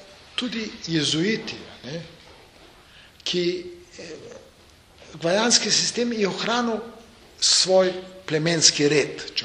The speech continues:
hočete. Samo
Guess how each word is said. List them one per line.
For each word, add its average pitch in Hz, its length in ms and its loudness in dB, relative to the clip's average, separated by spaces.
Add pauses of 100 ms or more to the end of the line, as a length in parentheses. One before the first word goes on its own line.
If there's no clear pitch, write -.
hočete. - 360 -8 (3000)
Samo 247 440 -4